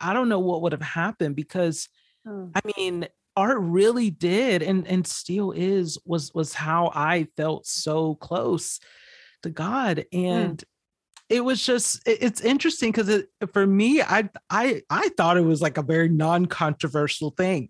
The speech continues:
Speaker 1: but
Speaker 2: Ah,
Speaker 1: I've
Speaker 2: yes.
Speaker 1: gone through, <laughs> I've
Speaker 2: Now,
Speaker 1: gone
Speaker 2: now you
Speaker 1: through,
Speaker 2: know.
Speaker 1: I, <laughs> I won't spend all day on it, but I've been through a lot of scenarios of creating, I created a, a, a blog at one point in my twenties where I was just, like, writing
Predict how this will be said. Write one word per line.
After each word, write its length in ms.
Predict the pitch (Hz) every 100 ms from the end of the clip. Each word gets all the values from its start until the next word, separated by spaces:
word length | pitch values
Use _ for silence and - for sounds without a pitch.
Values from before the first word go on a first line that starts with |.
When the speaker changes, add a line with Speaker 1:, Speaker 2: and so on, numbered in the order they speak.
| -
Speaker 1:
but 340 | 160 160 151 190
Speaker 2:
Ah, 220 | 185 151 - - _ 180
Speaker 1:
I've 180 | 196
Speaker 2:
yes. 60 | 180
Speaker 1:
gone 280 | 214 208 240
through, 280 | - 277 233
<laughs> 400 | 151 - - -
I've 140 | 220 - - -
Speaker 2:
Now, 220 | 277 311
Speaker 1:
gone 100 | 294
Speaker 2:
now 140 | 285 294
you 120 | 349
Speaker 1:
through, 80 | 277
Speaker 2:
know. 220 | 262 277
Speaker 1:
I, 640 | 240 311 - 311 262 - -
<laughs> 40 |
I 80 | 254
won't 220 | 339 359
spend 280 | - 320 339
all 280 | 247 269 254
day 220 | 226 233
on 160 | 233 180
it, 120 | 170
but 100 | 180
I've 280 | 180 208 185
been 380 | 240 269 240 208
through 240 | 247 233
a 20 | 202
lot 320 | 175 185 226
of 80 | 285
scenarios 760 | 240 226 233 311 247 196 175
of 320 | 175 170 165 160 - - - -
creating, 540 | - 208 180 190 202
I 120 | 180 185
created 440 | - 214 208 208
a, 200 | 208 202
a, 300 | 190 196 202
a 20 | 220
blog 580 | 175 196 254 285 196 165
at 160 | 160
one 180 | 170 170
point 300 | - 170 165
in 60 | 180
my 140 | 190
twenties 560 | 196 - 247 247 170 165
where 160 | 165
I 100 | 165
was 200 | 180 180
just, 200 | 185 -
like, 280 | 180 170 160 _ _ _
writing 440 | 165 160 160 165